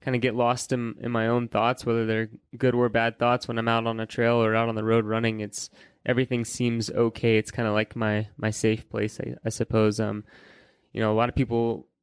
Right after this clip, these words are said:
aren't fortunate enough to, to have something like that in their lives, and, um, I think it's, yeah, I think running plays a big part of my life in, in kinda keeping me level.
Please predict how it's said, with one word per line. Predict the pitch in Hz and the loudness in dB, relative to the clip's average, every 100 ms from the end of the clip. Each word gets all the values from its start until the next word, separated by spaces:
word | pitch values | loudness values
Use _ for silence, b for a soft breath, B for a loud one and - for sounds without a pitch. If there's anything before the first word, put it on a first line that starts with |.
| - | -4
aren't | 127 113 | -2 0
fortunate | 131 127 127 | 0 0 0
enough | 117 120 | 0 -2
to, | - 110 113 113 _ _ _ _ _ - | 0 0 0 -6 _ _ _ _ _ -10
to | 131 | -4
have | 123 127 | -2 -2
something | 123 117 113 | -2 -2 -4
like | 110 110 | -4 -2
that | 113 | -4
in | 110 | -2
their | 110 | -2
lives, | 110 107 113 113 | 0 0 0 -4
and, | 110 110 b b b b - | -6 -8 b b b b -8
um, | 113 107 107 113 - _ _ _ _ _ _ _ 123 | -4 -4 -4 -8 -16 _ _ _ _ _ _ _ -6
I | |
think | 120 117 113 | -4 -2 -4
it's, | 110 - | -6 -4
yeah, | 117 110 | -2 0
I | 101 | -2
think | 110 117 104 _ - - _ - | -4 -6 -6 _ -20 -20 _ 0
running | 117 | 0
plays | 113 120 107 | 2 0 2
a | |
big | 120 117 | 0 -2
part | - 120 | 2 0
of | 110 | 2
my | 110 | 2
life | 110 107 110 | 2 0 -4
in, | 104 | -10
in | - 107 | -10 -6
kinda | 110 | -6
keeping | 107 110 110 | -6 -6 -6
me | 104 | -6
level. | 101 107 101 | -6 -6 -6